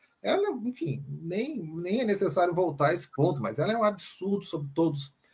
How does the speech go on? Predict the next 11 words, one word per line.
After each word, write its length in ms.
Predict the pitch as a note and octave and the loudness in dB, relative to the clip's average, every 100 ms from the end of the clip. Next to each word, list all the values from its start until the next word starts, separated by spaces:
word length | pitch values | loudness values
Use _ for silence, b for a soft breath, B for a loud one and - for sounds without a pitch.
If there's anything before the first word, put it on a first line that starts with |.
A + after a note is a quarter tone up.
| - _ _ _ | -20 _ _ _
é, 300 | C#3+ C3 A#2+ | 6 8 6
é, 640 | C#3 B2 A2+ A2+ A2 A2 - _ _ _ - | 4 6 8 8 6 4 0 _ _ _ -4
o, 60 | C#3+ | 2
o, 840 | C3+ B2+ - C#3 B2+ B2+ B2 C3 | 2 0 -2 -2 0 0 -2 -4
os 140 | A#2 | -4
sentidos, 580 | - C3 - G2 - - - | -2 -2 -2 -6 -6 -12 4
tá? 360 | A#2 D#3 D3+ - - - D3+ | 8 8 6 -8 -18 -8 2
Nós 260 | F3 F3 | 4 4
temos 340 | - G#3 B3 B3 | 6 6 6 0
a 220 | - F3 | -2 -2
questão 580 | F#3 C#3+ G#3 A#3 G#3+ | 0 0 0 0 -4